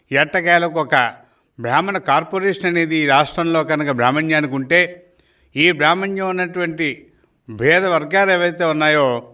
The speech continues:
వాళ్ళందరికీ ఎంతో మేలు చేకూరుతుందని చెప్పి ఆ రోజు బ్రాహ్మణ గర్జ-, బ్రాహ్మణ కార్పొరేషన్ కోసం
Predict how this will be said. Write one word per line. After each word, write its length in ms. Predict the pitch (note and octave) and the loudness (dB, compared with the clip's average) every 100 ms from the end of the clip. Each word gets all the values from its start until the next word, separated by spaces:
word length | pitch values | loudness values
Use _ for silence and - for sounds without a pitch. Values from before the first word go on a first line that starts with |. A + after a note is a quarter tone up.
| - | 0
వాళ్ళందరికీ 560 | B2+ C3 C#3+ F3+ F3+ | 0 2 -2 -2 -2
ఎంతో 360 | E3 C3+ C#3 E3+ | 0 -2 0 0
మేలు 340 | B2+ A#2+ E3 | 0 0 0
చేకూరుతుందని 840 | F#3+ F#3 F3 E3+ D#3+ E3+ D#3 D3+ C#3+ | 0 0 0 -2 -4 -4 0 0 0
చెప్పి 540 | C3 - C3 G#2+ - _ - | 0 2 0 0 -6 _ -4
ఆ 160 | B2+ C#3+ | 0 2
రోజు 280 | D3+ F3+ | 0 -4
బ్రాహ్మణ 380 | D3+ B2 D#3 F3 | -2 0 0 0
గర్జ-, 480 | D3 C3 C3 D#3 C#3+ | -2 -4 -2 -4 -4
బ్రాహ్మణ 540 | A2 A#2 D3+ D#3+ E3 | -4 0 2 2 0
కార్పొరేషన్ 680 | D3+ C3+ D#3+ E3 F3+ E3 - | 0 0 0 -2 -4 -4 -4
కోసం 440 | D3+ C#3+ - B2 | -2 -2 -2 -6